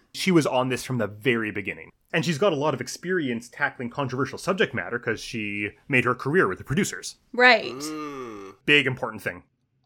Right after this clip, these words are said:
Speaker 1: I think that, hot take, Susan Stroman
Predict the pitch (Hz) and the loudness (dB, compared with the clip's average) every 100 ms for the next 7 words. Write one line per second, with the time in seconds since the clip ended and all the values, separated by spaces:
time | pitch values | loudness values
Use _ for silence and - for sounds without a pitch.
0 | _ 160 185 202 190 147 147 147 139 - | _ 2 2 2 2 4 6 6 4 -2
1 | - - 165 151 - 131 127 - - 190 | -18 -2 0 0 -2 -2 -2 -10 -4 -2
2 | 139 147 - 156 143 | 0 -4 -4 -2 -2